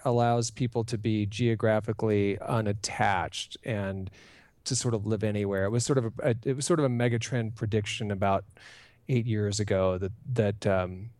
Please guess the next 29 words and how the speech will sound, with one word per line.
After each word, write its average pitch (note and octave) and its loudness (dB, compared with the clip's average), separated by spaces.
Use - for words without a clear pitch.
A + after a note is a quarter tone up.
I - -4
think D#3 0
this C3+ 4
was A2+ 0
actually G#2 0
kind A2 -2
of G2 -4
at - -6
the G2+ 0
height A2 2
of F#2+ -6
the F#2+ -4
late A2 -2
nineties G#2+ 0
internet G#2+ -2
boom, F#2+ -6
perhaps, F#2+ 0
actually, F#2+ -4
that - -2
this - -2
prediction A2 -2
was G2 -4
made F#2 0
that, F#2 0
you B2+ 4
know, A2 2
people C#3 4
would, G#2+ 4
um, G2 0